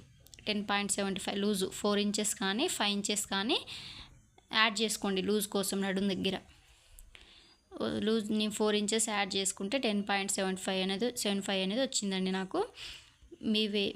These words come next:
మీరు లెగ్గిన్స్ ఎక్కడ వేసుకుంటారో అక్కడ రౌండ్ చూసుకుంటే ఎంత వచ్చిందో దానికి divided by four చేసి దానికి ఫోర్ ఇంచెస్ కానీ ఫైవ్ ఇంచెస్ కానీ యాడ్ చేసుకోండి ఇక్కడ నడుం దగ్గర. నాకైతే టెన్ పాయింట్ సెవెన్ ఫైవ్ వచ్చింది, సెవెన్ ఫైవ్ వచ్చింది కదా, అలా మార్క్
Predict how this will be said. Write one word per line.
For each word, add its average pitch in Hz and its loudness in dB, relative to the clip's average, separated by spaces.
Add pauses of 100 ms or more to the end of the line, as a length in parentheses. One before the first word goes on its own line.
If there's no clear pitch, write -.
మీరు 208 0
లెగ్గిన్స్ 214 2
ఎక్కడ 208 -2
వేసుకుంటారో 202 0 (100)
అక్కడ 214 0 (460)
రౌండ్ 220 2 (120)
చూసుకుంటే 208 0 (100)
ఎంత 208 -2
వచ్చిందో 208 0 (140)
దానికి 196 0
divided 196 0
by 202 2 (140)
four 196 2 (140)
చేసి 190 2 (580)
దానికి 226 0
ఫోర్ 214 4
ఇంచెస్ 214 -2
కానీ 220 0 (100)
ఫైవ్ 208 2
ఇంచెస్ 208 2
కానీ 233 2
యాడ్ 220 2
చేసుకోండి 196 -2
ఇక్కడ 208 2 (260)
నడుం 202 2
దగ్గర. 196 -2 (440)
నాకైతే 208 0 (100)
టెన్ 202 2
పాయింట్ 202 0
సెవెన్ 202 0
ఫైవ్ 190 0
వచ్చింది, 190 -2 (120)
సెవెన్ 196 0
ఫైవ్ 196 2
వచ్చింది 190 -2
కదా, 269 2 (680)
అలా 214 2 (120)
మార్క్ 196 0